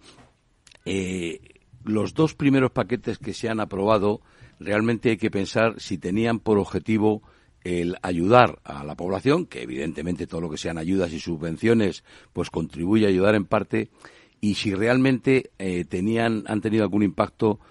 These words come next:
para actuar sobre la economía. Efectivamente, yo sí que creo que han tenido un impacto y lo hemos percibido, eh, que era el que perseguía precisamente el gobierno, que era a toda costa reducir, en mi opinión, artificialmente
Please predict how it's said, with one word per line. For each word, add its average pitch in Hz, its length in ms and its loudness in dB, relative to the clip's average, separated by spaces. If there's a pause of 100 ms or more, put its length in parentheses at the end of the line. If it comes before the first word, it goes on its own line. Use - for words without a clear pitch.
(240)
para 107 300 2
actuar 98 520 -2
sobre 90 280 -6
la 85 100 -6
economía. 76 600 -12 (300)
Efectivamente, 123 800 0
yo 98 100 0
sí 104 160 -6
que 98 140 -6
creo 107 200 -2
que 107 100 -6
han 92 100 -6
tenido 95 260 -2
un 95 80 -2
impacto 113 540 -2 (260)
y 92 140 -4
lo 101 80 4
hemos 101 180 -2
percibido, 101 640 0 (380)
eh, 98 240 -4 (100)
que 110 160 4
era 117 80 8
el 139 80 4
que 117 140 -4
perseguía 92 460 -2
precisamente 82 600 -6
el 78 80 -6
gobierno, 101 540 0 (180)
que 101 120 -4
era 104 200 -2
a - 100 -6
toda 107 260 -2
costa 113 420 -2 (320)
reducir, 110 720 2 (460)
en 82 160 -8
mi 85 80 -6
opinión, 98 500 -2
artificialmente 98 1200 -4